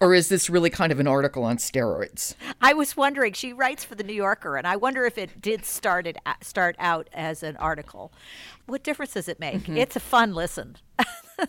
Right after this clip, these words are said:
Speaker 1: Okay, th-, well, yeah, that's the answer, because sometimes if it's just an article on steroids, it becomes less fun as it goes on.
Speaker 2: You have to be pretty interested in crosswords and
Speaker 1: Okay.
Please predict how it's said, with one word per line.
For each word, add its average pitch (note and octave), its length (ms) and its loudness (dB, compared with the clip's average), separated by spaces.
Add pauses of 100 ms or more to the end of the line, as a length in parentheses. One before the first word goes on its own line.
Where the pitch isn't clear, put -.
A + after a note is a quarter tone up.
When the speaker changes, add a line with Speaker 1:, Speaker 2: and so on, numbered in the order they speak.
(340)
Speaker 1:
Okay, G3+ 340 4
th-, G3+ 140 0
well, G#3+ 260 6
yeah, C#3 240 2 (100)
that's D#3+ 260 2
the C3+ 160 0
answer, D3 380 0
because C#3+ 260 -2
sometimes C#3+ 520 0
if B2+ 120 0
it's B2+ 140 -6
just - 260 -4
an C3+ 80 0
article B2 400 -2
on B2+ 140 -6
steroids, A#2+ 760 -4
it C#3 160 -2 (200)
becomes B2+ 360 -4
less B2 280 -4
fun A#2+ 240 -4
as A#2 100 -8
it - 80 -14
goes A2+ 240 -6
on. A#2+ 320 -6
Speaker 2:
You A3+ 140 -4
have C#4+ 180 -6
to D4+ 80 -8
be B3+ 140 -8
pretty B3+ 340 -4
interested A#3+ 600 -2
in G3 280 -4
crosswords C4+ 840 -4 (380)
and G3+ 480 0
Speaker 1:
Okay. A#3+ 360 -2